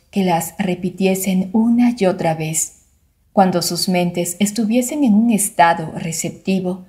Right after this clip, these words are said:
su teoría era que las afirmaciones penetrarían en la subconsciencia, desplazando los pensamientos que inducían ansiedad o conducían a la enfermedad. Mas a una persona de tipo intelectual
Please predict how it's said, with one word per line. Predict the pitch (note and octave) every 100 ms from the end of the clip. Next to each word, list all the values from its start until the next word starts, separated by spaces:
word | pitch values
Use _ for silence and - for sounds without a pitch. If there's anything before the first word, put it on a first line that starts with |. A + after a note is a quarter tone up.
| _ _ _
su | - - F3+
teoría | F3+ E3+ E3 F3 F3 F3 -
era | A#3+ C4 B3+
que | C#4
las | B3 A3+ G#3
afirmaciones | F#3+ F#3 E3+ D#3+ - - F3+ E3+ F3 -
penetrarían | G3 F3 E3 E3 E3 E3+ F3+ F3 F3
en | E3+
la | E3
subconsciencia, | - A#3+ A#3+ A3+ G3 F#3+ F#3 D#3+ D#3+ - - _ _ _ _ -
desplazando | F#3 F3+ - D#3 - F3 F3+ E3+
los | E3 E3
pensamientos | F#3 E3+ E3 E3 E3+ F3 E3+ F3 F3
que | F3+
inducían | F3 F3 E3+ G3+ G3 F#3+
ansiedad | F3+ F3 - F3 E3+ F#3 F#3+
o | E3+ D#3+
conducían | - F#3+ F#3 F3 - G#3+ G3 E3
a |
la | D#3 D#3
enfermedad. | D#3+ - D#3 D#3 D3+ D3+ D3 - _ _ _ _ _ _ _ _ _ _ -
Mas | G3 F3+ F3 -
a | G#3+
una | B3 C#4+ -
persona | G3 F#3 G3+ G3+ G#3+
de | F3+
tipo | - F#3 F#3+ F3+
intelectual | F3 E3 D#3+ - F3 E3+ G3+